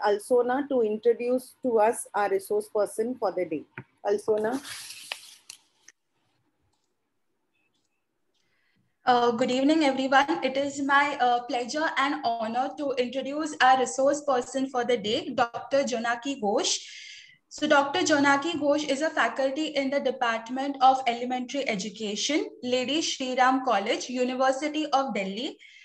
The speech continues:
Speaker 2: where madam teaches courses related to mathematics education. Madam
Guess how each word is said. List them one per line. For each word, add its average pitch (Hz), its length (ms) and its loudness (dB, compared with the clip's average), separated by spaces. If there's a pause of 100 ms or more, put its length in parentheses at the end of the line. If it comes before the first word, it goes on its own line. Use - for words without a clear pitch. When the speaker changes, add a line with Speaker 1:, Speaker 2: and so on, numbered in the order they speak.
(120)
Speaker 2:
where 285 200 4
madam 285 440 2
teaches 330 420 -4
courses 285 560 0
related 269 540 -2
to 339 100 -4
mathematics 262 720 0
education. 196 720 -6 (460)
Madam 285 380 4